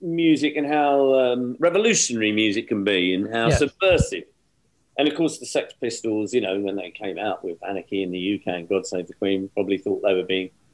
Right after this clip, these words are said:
Speaker 1: very subversive. Um,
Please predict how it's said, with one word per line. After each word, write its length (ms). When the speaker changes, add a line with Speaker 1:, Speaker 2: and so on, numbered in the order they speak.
Speaker 1:
very 240
subversive. 760
Um, 480